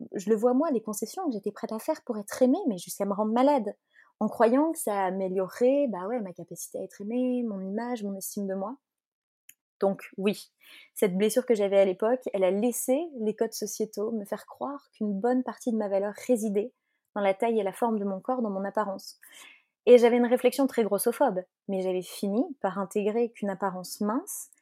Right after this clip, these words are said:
ça traduisait une maîtrise de son corps et donc une meilleure maîtrise de sa vie. Que ça pouvait carrément s'apparenter à une plus grande forme d'intelligence, de légitimité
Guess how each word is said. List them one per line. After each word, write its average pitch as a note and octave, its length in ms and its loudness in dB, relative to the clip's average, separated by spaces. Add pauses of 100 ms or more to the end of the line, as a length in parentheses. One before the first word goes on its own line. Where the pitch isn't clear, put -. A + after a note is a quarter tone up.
(240)
ça - 180 -6
traduisait A#3 680 0
une A#3 120 2
maîtrise G3+ 300 -4
de G3 80 -2
son G3 180 -6
corps B3+ 200 -6
et A3 120 -4
donc D4 480 -2
une G#3+ 260 0
meilleure C4 340 4
maîtrise A#3 320 -2
de G#3+ 100 -2
sa G#3+ 200 -6
vie. G#3 180 -8 (520)
Que G3+ 100 -10
ça G#3+ 120 -2
pouvait A3+ 300 4
carrément A#3+ 400 2
s'apparenter G#3 720 -6
à G3+ 60 -2
une G3 200 -2
plus - 160 -6
grande A#3 300 0
forme A#3+ 360 -2
d'intelligence, A#3+ 800 2
de G3+ 80 0
légitimité A#3 880 0